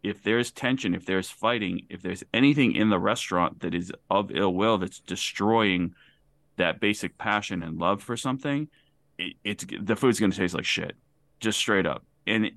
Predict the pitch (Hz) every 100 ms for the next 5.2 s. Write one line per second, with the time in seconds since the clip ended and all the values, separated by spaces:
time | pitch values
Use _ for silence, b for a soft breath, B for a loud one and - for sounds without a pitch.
0 | _ - 104 101 95 113 117 - 101 107
1 | 113 110 101 95 98 90 - 107 107 101
2 | - - 113 107 95 87 90 - 92 95
3 | - 90 85 95 117 107 92 - - b
4 | b b - 104 101 90 - 90 113 76
5 | -